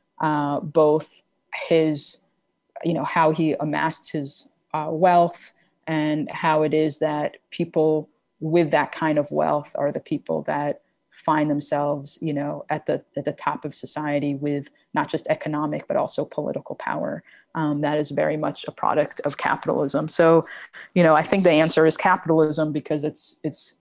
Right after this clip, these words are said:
because it's both and because Trump, um, is also a product of, of that capitalist system. We have, you know, a system that w-, b-, way before, you know, Trump set foot in the White House, le-,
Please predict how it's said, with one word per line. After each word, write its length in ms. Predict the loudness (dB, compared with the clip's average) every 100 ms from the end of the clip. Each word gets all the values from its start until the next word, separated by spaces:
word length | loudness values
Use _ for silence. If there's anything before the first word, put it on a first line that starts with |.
| -4
because 320 | 0 2 4
it's 120 | 2
both 520 | 6 6 6 0 -2 0
and 140 | 0
because 320 | 0 -2 -4
Trump, 380 | -4 -4 -4 -6 _ _ _ _
um, 420 | 0 2 2 0 -2
is 140 | -2 2
also 300 | 0 0 -4
a 20 |
product 440 | -2 -2 -2 -4
of, 160 | -8 -8 -6
of 120 | -4
that 160 | -4 -4
capitalist 520 | -6 -4 -6 -6 -10
system. 360 | -14 -10 -8
We 100 | -6
have, 380 | -4 -2 -2 -6 _ _ _ -4
you 120 | 0
know, 280 | 2 2 0
a 60 | -2
system 560 | 0 0 2 2 4
that 400 | 2 4 2 0 _ _ _ -16 -14 -10
w-, 240 | -8 -6 -2
b-, 140 | -2
way 300 | 4 6 8
before, 720 | 6 2 4 6 8 6 4 0
you 120 | -2
know, 120 | 0 0
Trump 340 | -2 -4 -2
set 340 | 2 2 2 _ _
foot 320 | 4 4 4
in 100 | 2
the 100 | 2
White 260 | 4 2
House, 360 | 2 0 0 -2
le-, 220 | -2 -2